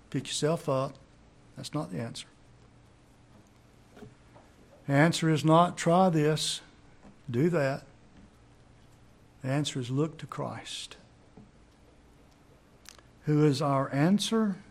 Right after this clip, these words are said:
our rock, our assurance. It's in a person. It's not in a formula.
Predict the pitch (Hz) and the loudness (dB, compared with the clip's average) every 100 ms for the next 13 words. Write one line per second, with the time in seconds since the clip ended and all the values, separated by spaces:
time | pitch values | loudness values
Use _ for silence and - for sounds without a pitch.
0 | - 120 120 117 127 170 175 - - - | -10 -6 -4 -2 0 0 -2 -6 -20 -20
1 | - - 135 127 123 110 - 151 113 - | -20 -14 -6 -4 -4 -4 -2 -2 -2 -6
2 | - - - - - - - - - - | -14 -16 -18 -20 -20 -20 -20 -20 -20 -20
3 | _ 139 139 160 160 - 185 - 127 123 | _ -8 -2 0 0 0 -2 -2 -6 -10
4 | - - _ _ _ _ _ - _ - | -16 -20 _ _ _ _ _ -20 _ -20
5 | _ - - - - - 143 127 131 160 | _ -20 -20 -16 -12 -6 -4 -2 0 -2
6 | - 139 117 123 | -2 -4 -4 -8